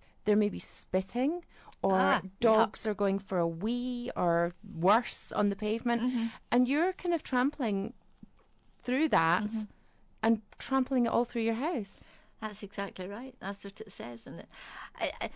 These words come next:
Speaker 2: it seems these countries that you've mentioned, and Sweden I know because of my daughter-in-law, are, are,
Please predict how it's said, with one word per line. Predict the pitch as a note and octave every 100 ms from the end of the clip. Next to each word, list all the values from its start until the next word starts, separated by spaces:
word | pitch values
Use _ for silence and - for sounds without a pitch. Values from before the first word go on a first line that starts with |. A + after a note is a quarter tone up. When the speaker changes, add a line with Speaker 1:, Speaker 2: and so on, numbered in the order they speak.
| -
Speaker 2:
it | C4+
seems | B3 E4 F#4+ -
these | D4+ -
countries | C#4+ B3+ A#3 - A#3+
that | -
you've | G3+
mentioned, | F#3+ G3 A3 -
and | G3
Sweden | - A#3+ G#3+ F#3+
I |
know | F3+ F3+ F3+
because | F#3 G#3 F3+
of | F3+
my | F3
daughter-in-law, | F3 F3+ - F3+ F3+ F3 - - - _ - - - -
are, | G#3+ F#3 -
are, | G#3+